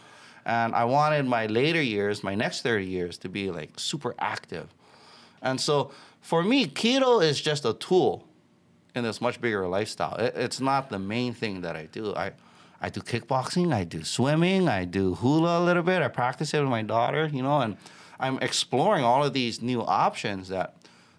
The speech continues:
um, keto has helped me to attain. But those are my goals. I wanna, um,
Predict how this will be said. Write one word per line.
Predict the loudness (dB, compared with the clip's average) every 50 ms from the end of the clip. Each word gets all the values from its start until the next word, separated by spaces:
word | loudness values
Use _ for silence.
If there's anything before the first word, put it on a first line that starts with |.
| _ -2
um, | 0 0 0 0 -2 -6
keto | -8 -6 -2 2 2 4 4 2 2
has | 0 -2 -4 -2
helped | 0 0 -2 0 -2
me | -4 -4 -4 -4 -6 -8 -12 -16 _ _
to | -10 -8 -6 -6 -6 -8 -10 -16 _ _ _ _ _ _
attain. | -14 -6 -2 -2 0 2 0 0 -2 -4 -8 -12 -14 _ _ -20 -20 -20 -20 -20 -20 -20 -8 -4
But | -2 -2 -2 -4 -4 0
those | 2 4 4 4 4
are | 4 2 2
my | 0 -4
goals. | -4 -6 -8 -10 -10 -12 -16 -20 -20 -20 _ _ _ _ -4 0
I | 0 2
wanna, | 4 4 4 4 4 4
um, | 4 4 4 4 4 2 2 0 -4